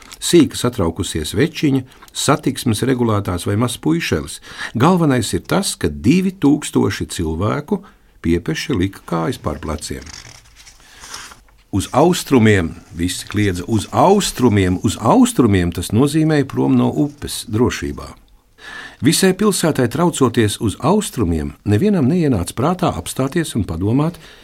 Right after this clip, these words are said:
ka dambis atrodas pietiekami tālu no pilsētas, lai High Streetu nesasniegtu pat sīka ūdens tērcīte.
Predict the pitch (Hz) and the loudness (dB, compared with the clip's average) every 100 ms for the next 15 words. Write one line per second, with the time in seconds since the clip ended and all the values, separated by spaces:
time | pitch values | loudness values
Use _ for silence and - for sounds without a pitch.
0 | - - - 90 - 80 120 170 - 156 | -20 -20 -2 -2 0 0 0 -2 -4 -2
1 | 139 117 104 123 107 104 101 101 98 151 | 0 -2 0 0 2 0 0 -2 0 0
2 | 110 92 92 85 135 147 - 135 127 - | 2 2 0 0 -2 -2 -2 -4 -4 -2
3 | 113 87 92 123 - 147 139 139 92 104 | -2 0 0 -2 -2 -4 -4 0 -2 -2
4 | - - 123 110 - 104 - 139 139 139 | -4 -2 -2 -2 -8 -6 -2 2 0 0
5 | - 185 127 76 76 - 78 67 - - | -4 0 0 -2 -10 -8 -8 -8 -10 -12
6 | 58 _ - | -12 _ -20